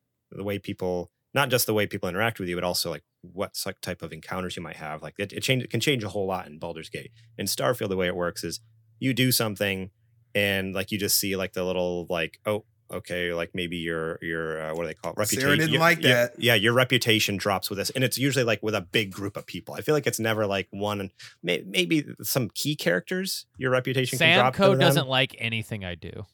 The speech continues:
Speaker 1: Exactly.
Speaker 3: <laughs>
Speaker 1: But then, like, but then, uh, at least in, like, previous, uh, Bethesda games, like, I remember in Fallout being like, "Oh, this f-, whole faction, does the, your reputation went down or it went up," you know, or something like that. And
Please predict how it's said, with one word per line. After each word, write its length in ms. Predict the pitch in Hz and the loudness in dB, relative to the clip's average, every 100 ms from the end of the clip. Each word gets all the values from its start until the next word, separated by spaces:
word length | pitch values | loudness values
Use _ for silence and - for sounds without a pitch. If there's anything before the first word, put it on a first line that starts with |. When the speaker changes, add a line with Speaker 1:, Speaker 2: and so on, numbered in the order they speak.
| _ | _
Speaker 1:
Exactly. 800 | - 135 131 104 - 139 - 151 | 4 6 6 6 6 4 6 6
Speaker 3:
<laughs> 0 | |
Speaker 1:
But 120 | 139 | 8
then, 220 | 147 147 147 | 8 6 6
like, 440 | 143 135 127 - | 6 6 6 0
but 340 | 139 143 135 131 | -4 2 4 4
then, 160 | 127 | 2
uh, 140 | 127 131 | 2 0
at 160 | 120 123 | 2 2
least 280 | 135 131 - | 2 2 0
in, 180 | 117 110 | -2 0
like, 220 | 107 92 | -2 0
previous, 540 | 110 107 98 90 - - | 0 2 2 2 0 -4
uh, 480 | 85 80 80 82 85 - _ _ _ - - | -8 -10 -8 -8 -10 -12 _ _ _ -10 -6
Bethesda 500 | 92 117 117 101 92 | -4 0 0 0 -2
games, 240 | 90 90 | -2 0
like, 60 | 90 | 0
I 40 | |
remember 240 | 95 92 | 0 0
in 60 | 87 | -2
Fallout 360 | - 95 87 85 | -2 0 0 -2
being 180 | 87 85 | -6 -6
like, 140 | 82 | -4
"Oh, 160 | 107 104 | -2 0
this 240 | 82 101 | 0 -2
f-, 120 | - - _ _ | -4 -10 _ _
whole 200 | - 127 | 0 0
faction, 760 | 120 123 113 - 98 85 80 80 | 2 2 0 -4 -6 -6 -8 -6
does 340 | 82 78 76 - | -6 -6 -8 -10
the, 80 | 85 | -6
your 120 | 95 | -2
reputation 500 | 107 - - 113 110 | -2 -4 -4 -4 -2
went 120 | 110 | -2
down 220 | 120 127 | 0 0
or 160 | 76 101 | 0 0
it 40 | 117 | 2
went 180 | 139 | 2
up," 240 | 185 - - | 2 -2 -4
you 60 | |
know, 200 | 85 92 | -6 -2
or 120 | 98 90 | 0 -2
something 180 | - | -4
like 160 | 85 87 | -8 -6
that. 220 | 95 90 | -6 -6
And 100 | 95 | -8